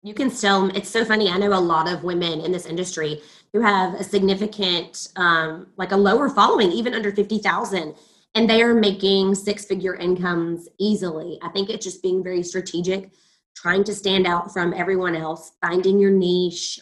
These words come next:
um, and really paying attention to, you know, your top retailers, um, the demographics and audience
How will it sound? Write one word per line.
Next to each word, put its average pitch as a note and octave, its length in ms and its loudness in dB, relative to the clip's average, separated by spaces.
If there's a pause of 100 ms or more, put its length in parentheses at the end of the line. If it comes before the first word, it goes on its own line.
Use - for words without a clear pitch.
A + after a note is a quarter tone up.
um, D3+ 600 -4
and G3 160 4
really G3+ 240 4
paying F3+ 220 0
attention E3+ 480 -4
to, F3 140 -6
you D#3 220 -2 (320)
know, C4 100 0
your C4+ 140 -2
top - 300 -6
retailers, F3+ 640 -8 (160)
um, F#3 320 -4
the F#3 60 -4
demographics F#3 760 -6
and F3+ 100 -6
audience E3+ 640 -8